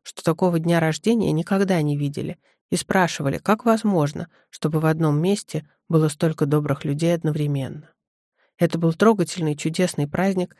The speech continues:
слеза И Д на морщинистой щеке, руки жены, сжимающие его руки весь праздник, и улыбка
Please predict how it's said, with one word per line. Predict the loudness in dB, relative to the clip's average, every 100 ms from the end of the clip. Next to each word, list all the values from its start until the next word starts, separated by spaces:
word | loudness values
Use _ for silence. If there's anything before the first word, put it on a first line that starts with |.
| _ _
слеза | -2 0 4 4
И | 4
Д | 2 2
на | 2
морщинистой | 0 -2 -4 -2 -4 -4
щеке, | -6 -6 -10 -4 -4 -6 _ _ -2
руки | 0 2 2
жены, | 2 2 0
сжимающие | -2 -2 0 2 0 -2 -2 0
его | 2 0
руки | 0 -2 0
весь | 0 -2
праздник, | -2 0 0 -4 -14 _ _ _ _ 2
и |
улыбка | 4 4 0 -4 -8 -12